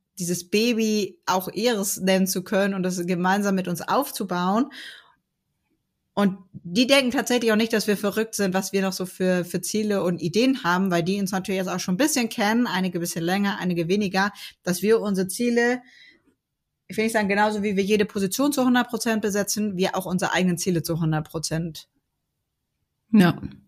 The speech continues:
Speaker 1: erzielen, meistern.
Speaker 2: Absolut. Ja, das ist total richtig. Ist halt, es ist
Speaker 1: Schön.
Speaker 2: halt schön, dass wir einen Raum geschaffen haben, wo wir gemeinsam wachsen. Also wo einmal unser Team wächst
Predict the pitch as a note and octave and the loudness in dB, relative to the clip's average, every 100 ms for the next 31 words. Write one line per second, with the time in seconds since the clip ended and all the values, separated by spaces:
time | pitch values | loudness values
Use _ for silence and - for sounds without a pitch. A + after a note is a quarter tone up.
0 | _ _ - F#3 F#3+ E3 D3+ C#3 - _ | _ _ -4 2 6 6 6 2 -8 _
1 | _ _ _ F3+ F3 F3 D#3+ D3 - - | _ _ _ 0 0 0 -2 -4 -8 -2
2 | F3+ - E3+ E3 D#3+ - _ _ - F3+ | 0 2 2 2 0 -4 _ _ 0 2
3 | E3+ - - F3+ E3 - D#3+ E3 D#3+ E3 | 2 -4 -2 0 2 0 0 0 0 0
4 | E3 D#3+ - _ _ _ _ - - - | -2 -6 -10 _ _ _ _ -20 -20 -18
5 | - - - - - - _ _ - - | -16 -16 -16 -18 -18 -20 _ _ -8 2
6 | - G#3 G#3 - F#4+ C4 F#3+ F3 - F#3+ | 4 4 2 2 4 4 4 4 4 4
7 | F3 - F3+ E3 - - - F3+ F#3 F3+ | 4 4 4 2 -2 -8 -2 2 2 4
8 | F#3+ G3+ - G3+ G3 F#3 F#3 F#3 E3+ E3+ | 6 6 4 4 4 4 4 4 4 4
9 | E3 E3 F3+ D#3+ D3 D3+ - D#3+ - F3 | 4 4 6 4 2 2 2 2 2 4
10 | F3 - G3 F#3+ F#3+ F3 - A#3+ A#3 C4 | 4 4 4 6 4 4 8 8 8 4
11 | - - | 2 0